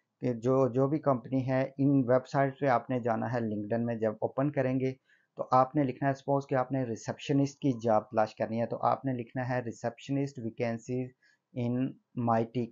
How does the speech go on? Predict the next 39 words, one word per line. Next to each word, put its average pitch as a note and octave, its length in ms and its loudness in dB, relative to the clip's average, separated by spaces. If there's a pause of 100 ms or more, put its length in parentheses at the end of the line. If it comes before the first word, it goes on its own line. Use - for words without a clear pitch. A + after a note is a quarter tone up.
Company G#2+ 460 -2
Limited। G2+ 460 -6 (460)
जो D#3+ 200 8
भी D#3 120 4
कंपनी A#2+ 400 0
है, B2 180 0
इधर C3 140 0
बहुत C#3+ 280 -2
सी D3+ 60 -6
कंपनीज A2 520 -4
हैं, G#2 120 -8 (400)
उनका C3 320 2
नाम B2+ 240 0
तलाश B2 300 0
करके A2+ 340 -4
तो B2 120 -4
उनमें A#2 300 -4
वैकेंसीज G#2+ 540 -6
ढूंढनी G#2+ 240 -6
है। G#2 160 -8
या A#2+ 80 0
फिर B2 220 -6 (360)
आपने C3 320 0
साइबर C3 340 2
सिक्योरिटी C#3+ 420 0
की C#3 400 -2
वैकेंसी B2 420 -2
ढूंढनी A2+ 360 -4
है, A#2+ 140 -6
तो A#2+ 80 -2
आपने A#2+ 260 -2
लिखना A2+ 300 -6
है B2 280 -6 (420)
cyber C3+ 280 4
security C3+ 440 -2
vacancy A#2+ 540 -4 (180)
in A#2 80 -4 (540)
Cellnex B2 560 0
company, G2 380 -8